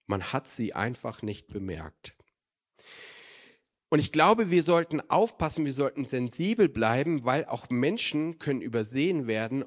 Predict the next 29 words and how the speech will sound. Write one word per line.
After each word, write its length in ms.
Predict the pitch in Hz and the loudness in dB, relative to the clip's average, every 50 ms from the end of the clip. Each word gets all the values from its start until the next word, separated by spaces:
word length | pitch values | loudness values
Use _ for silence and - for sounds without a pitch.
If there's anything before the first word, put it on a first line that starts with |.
| _ - | _ -10
obwohl 460 | 135 131 - - 127 139 160 165 135 | -10 -10 -8 -4 -2 -2 -2 0 -2
wir 100 | 127 117 | -4 -4
sie 140 | 113 123 117 | -4 -4 -4
nicht 320 | 120 123 135 135 - - | -4 -4 -4 -6 -8 -10
übersehen 720 | 127 110 107 104 104 101 - 104 104 104 104 107 101 95 | -8 -6 -4 -6 -6 -6 -8 -8 -6 -6 -6 -6 -8 -4
wollen. 440 | - 101 101 98 82 82 82 76 - _ _ _ _ _ _ _ _ _ _ _ _ _ _ _ _ _ _ _ _ _ _ _ _ _ _ | -2 -2 -2 -2 -4 -6 -8 -12 -16 _ _ _ _ _ _ _ _ _ _ _ _ _ _ _ _ _ _ _ _ _ _ _ _ _ _
Und 140 | - 107 98 | -10 -4 -2
dann 180 | 120 139 170 170 | 0 0 0 -2
fallen 600 | - - - 143 139 135 139 143 147 151 160 - - | -4 -8 -4 -2 0 0 2 0 0 -2 -4 -6 -8
Menschen 440 | - 104 104 107 113 - - - 147 | -6 -4 -4 -4 -4 -6 -6 -6 -4
manchmal 480 | 120 98 92 98 - - - 104 110 110 | -2 -2 -4 -4 -6 -6 -4 -2 -2 -2
durch 220 | 101 104 - - | -4 -6 -10 -8
die 100 | - 120 | -8 -6
Maschen. 480 | 117 101 90 85 - - - 78 - - _ _ _ _ _ _ _ _ _ _ - - - - - - - - - - - _ _ _ _ _ _ _ _ _ _ _ _ _ _ - | -4 -4 -4 -4 -6 -8 -12 -12 -16 -18 _ _ _ _ _ _ _ _ _ _ -20 -20 -20 -20 -20 -20 -20 -20 -20 -20 -20 _ _ _ _ _ _ _ _ _ _ _ _ _ _ 2
Aber 400 | 110 131 143 175 196 208 196 160 | 4 4 6 6 6 4 4 2
kurz 300 | 147 - - 156 - - | -2 0 0 2 2 0
zur 100 | - 143 | -6 -4
Beruhigung, 640 | 120 120 120 143 180 233 240 233 247 254 269 262 - - | -2 0 4 8 8 8 10 8 6 4 4 2 -4 -6
ich 180 | - - - - | -8 -8 -4 0
bin 180 | 160 151 143 | 0 0 2
sehr 160 | 127 143 160 | 4 2 2
dankbar, 320 | 165 156 151 156 170 151 135 | 2 2 -2 -2 -2 -4 -4
wie 60 | 143 | -4
das 160 | 135 131 - | -6 -6 -6
hier 200 | - 151 139 131 | -4 -4 -4 -2
bei 100 | 107 113 | -2 -2
uns 340 | - - 175 262 330 - - | 0 2 2 2 2 0 0
läuft. 520 | 226 202 190 202 202 214 220 - - - - _ _ - | 2 4 4 4 4 2 0 -4 -12 -16 -18 _ _ -2
Ähm, 500 | 135 143 143 131 127 131 131 131 135 135 | 2 4 4 4 4 2 2 -2 -2 -6